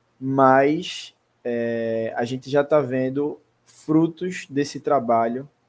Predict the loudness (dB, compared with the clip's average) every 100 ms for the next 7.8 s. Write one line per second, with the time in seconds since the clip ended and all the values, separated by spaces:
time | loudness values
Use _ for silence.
0 | _ -14 -8 -8 -8 -8 -4 0 0 0
1 | -2 -2 -4 -6 -6 -6 -8 -12 -16 -14
2 | -10 -6 -4 -4 -6 -10 _ _ _ _
3 | _ _ _ _ _ _ _ _ 0 2
4 | 2 2 4 4 4 -2 -4 0 0 0
5 | -2 -4 -8 -8 -4 -2 -2 -8 -10 -8
6 | -8 -12 -10 -4 -2 -4 -8 -8 -6 -6
7 | -4 -2 0 0 -2 -4 -12